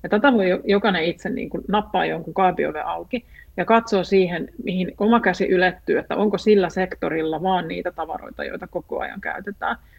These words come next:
Ja jos ei ole, niin sitten on syytä ehkä tehdä jotakin muutoksia niihin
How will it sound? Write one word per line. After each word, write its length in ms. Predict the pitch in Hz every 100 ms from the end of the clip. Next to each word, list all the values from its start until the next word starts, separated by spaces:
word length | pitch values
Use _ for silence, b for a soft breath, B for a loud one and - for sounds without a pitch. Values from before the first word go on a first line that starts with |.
| b
Ja 60 | 180
jos 180 | 180 180
ei 140 | 165 -
ole, 260 | 185 175
niin 100 | 175
sitten 260 | 196 - 190
on 20 |
syytä 340 | 202 185 175
ehkä 220 | 196 - 185
tehdä 420 | 180 180 202 202 -
jotakin 340 | 185 175 180
muutoksia 580 | 170 175 196 - 226 -
niihin 300 | - 190